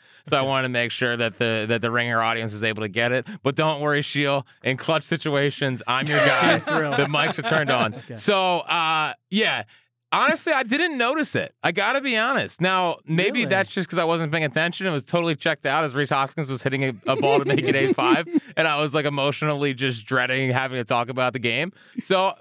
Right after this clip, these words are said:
Speaker 1: frankly, I didn't notice it. But I like that you're so locked in in the eighth inning that you're like, "I hate this broadcast right now."
Speaker 2: <laughs> Well, at that point, you're just like, you know, you're, you're ready to kinda just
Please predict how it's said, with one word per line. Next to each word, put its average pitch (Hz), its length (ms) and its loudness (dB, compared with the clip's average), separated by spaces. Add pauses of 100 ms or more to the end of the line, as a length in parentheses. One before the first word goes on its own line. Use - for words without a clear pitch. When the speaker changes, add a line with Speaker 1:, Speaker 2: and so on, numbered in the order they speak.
Speaker 1:
frankly, 226 420 0
I 214 60 0
didn't 208 260 0
notice 202 320 0
it. 107 180 0
But 156 120 2
I 165 100 0
like 190 280 0
that 202 80 -2
you're 190 140 2
so 190 220 -2
locked 170 320 0
in 180 100 2
in 160 100 0
the 147 120 0
eighth 151 220 -2
inning 151 220 0
that 131 100 0
you're 135 120 0
like, 127 200 2
"I 135 140 0
hate 139 240 -4
this 120 120 -4
broadcast 117 560 0
right - 140 4
now." - 460 0
Speaker 2:
<laughs> 339 180 -2
Well, 226 240 8
at 240 220 4
that 294 220 6
point, 254 220 0
you're 208 140 2
just 180 340 -2
like, 151 340 -2
you 175 120 -2
know, 127 220 -8
you're, 165 260 0
you're 170 280 0
ready 147 340 -2
to 139 100 -6
kinda 143 320 -4
just 131 400 -6